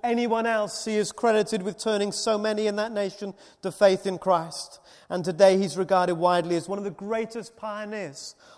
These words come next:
of the modern missions movement. Is it worth taking risks for lost people?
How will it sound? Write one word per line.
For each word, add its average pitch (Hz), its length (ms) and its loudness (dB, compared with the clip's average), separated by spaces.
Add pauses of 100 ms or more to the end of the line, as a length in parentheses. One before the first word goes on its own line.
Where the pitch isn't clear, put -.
(100)
of 165 160 0
the 170 80 -4
modern 165 440 0 (200)
missions 160 560 -6 (260)
movement. 151 680 -10 (1040)
Is 190 160 -2
it 190 180 -4
worth 180 640 -6 (460)
taking 170 400 -8
risks - 720 -10 (300)
for 160 180 -2
lost 151 380 -2
people? 156 400 -8